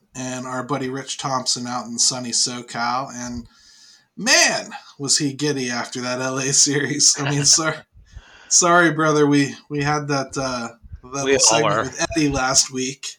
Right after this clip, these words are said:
Speaker 1: and, uh, it still plays, though, uh, because, Jim, what do you think about this? The Pirates probably won't do this.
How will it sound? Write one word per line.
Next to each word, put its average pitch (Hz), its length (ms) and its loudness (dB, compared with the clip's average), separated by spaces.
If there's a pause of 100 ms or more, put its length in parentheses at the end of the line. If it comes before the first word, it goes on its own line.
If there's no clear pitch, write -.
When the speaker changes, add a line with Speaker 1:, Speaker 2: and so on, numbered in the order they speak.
Speaker 1:
and, 127 380 -8
uh, 123 300 -6 (840)
it 190 140 0
still 190 340 4
plays, 117 420 -4
though, 113 280 -8
uh, 110 220 -6 (120)
because, 131 320 -6
Jim, 131 340 -4 (960)
what 294 120 -4
do 339 40 4
you 269 80 4
think 160 220 -4
about 110 280 -10
this? - 380 -6 (280)
The 139 60 -20
Pirates 381 360 2
probably 180 580 4
won't 135 380 -4
do 120 260 -8
this. - 520 -4